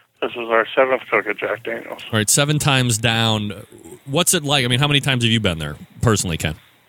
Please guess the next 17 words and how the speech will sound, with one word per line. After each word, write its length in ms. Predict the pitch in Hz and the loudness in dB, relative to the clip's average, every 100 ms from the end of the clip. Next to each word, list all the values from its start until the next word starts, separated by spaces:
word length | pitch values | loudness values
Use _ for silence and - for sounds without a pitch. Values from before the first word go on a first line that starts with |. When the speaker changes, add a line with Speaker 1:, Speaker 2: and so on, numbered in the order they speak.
| _ _ _ _ _ - | _ _ _ _ _ 0
Speaker 1:
This 180 | 381 208 202 | 2 2 -2
was 100 | 160 | 2
actually 280 | 175 - 175 | 2 2 2
my 140 | 160 156 | 2 2
first 240 | 170 156 - | 2 0 2
time 220 | 147 127 | 0 2
to 80 | 113 | -2
travel 400 | - 120 113 113 | 0 2 2 0
with 80 | 113 | -4
the 60 | 120 | -10
team 280 | - 120 107 | -8 -6 -6
and 160 | 107 | -6
be 160 | 110 110 | -4 0
at 160 | 110 | 0
Big 180 | 107 113 | 0 -2
Bo-, 80 | 110 - - | 0 -2 0
uh, 340 | 123 110 107 | 2 2 2